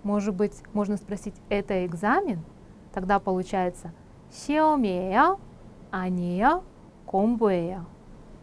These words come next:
Давайте посмотрим на вариант три. Ответ был таков:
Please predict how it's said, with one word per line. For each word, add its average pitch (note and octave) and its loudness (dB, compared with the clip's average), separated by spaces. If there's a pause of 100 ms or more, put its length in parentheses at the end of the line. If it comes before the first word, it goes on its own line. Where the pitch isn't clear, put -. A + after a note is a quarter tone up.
(840)
Давайте A#3+ 2
посмотрим C4 2
на G#3 2
вариант F#3+ 2 (200)
три. G#3+ 0 (640)
Ответ B3+ 0
был C4 4
таков: G3 -2